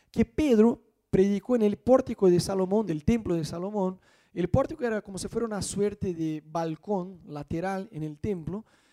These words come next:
Y algunos dicen que por la acústica la gente se juntaba ahí, porque en aquel tiempo no había un micrófono canchero de este que uno predicaba, tenía que ser todo, qué sé yo,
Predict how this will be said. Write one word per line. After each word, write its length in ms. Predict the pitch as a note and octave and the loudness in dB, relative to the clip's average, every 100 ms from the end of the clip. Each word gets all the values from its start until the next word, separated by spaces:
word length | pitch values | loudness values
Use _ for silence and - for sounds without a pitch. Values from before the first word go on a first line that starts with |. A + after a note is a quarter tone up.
| _ _ | _ _
Y 260 | D3+ D#3+ D#3 | -6 0 2
algunos 320 | D#3+ A3 G#3+ | 2 2 2
dicen 240 | G#3+ G#3+ | 2 0
que 100 | E3+ | -2
por 160 | E3 F3+ | 0 2
la 80 | F3 | 2
acústica 560 | - B3+ A3+ F3+ - | 0 0 0 -4 -6
la 100 | D#3 | -6
gente 240 | D3+ F#3+ F3+ | -6 -8 -8
se 140 | D#3+ | -8
juntaba 360 | D3 D#3 E3+ E3 | -8 -6 -6 -4
ahí, 100 | F3+ | -6
porque 180 | - C3+ | -10 -16
en 60 | |
aquel 240 | C3 C#3 C#3 | -14 -12 -8
tiempo 260 | E3+ G3 | -4 0
no 60 | F3 | 0
había 200 | D#3 F3 | 0 0
un 80 | C#3+ | -2
micrófono 440 | C3+ D#3 D#3 C#3 | -4 -4 -6 -10
canchero 420 | C#3+ C3+ D#3+ C#3+ | -10 -4 0 0
de 100 | D3 | 0
este 160 | D#3+ D3 | -2 -6
que 240 | - A#2 | -12 -16
uno 220 | A#2+ C3 | -14 -12
predicaba, 560 | B2+ C#3 C3+ C#3+ D3+ C3+ | -10 -10 -10 -10 -8 -10
tenía 220 | B2+ C#3 | -12 -16
que 100 | C3+ | -16
ser 160 | B2+ C#3 | -18 -14
todo, 380 | D#3 D3+ B2+ - | -6 -6 -6 -12
qué 80 | - | -16
sé 140 | A#2+ | -16
yo, 200 | - | -18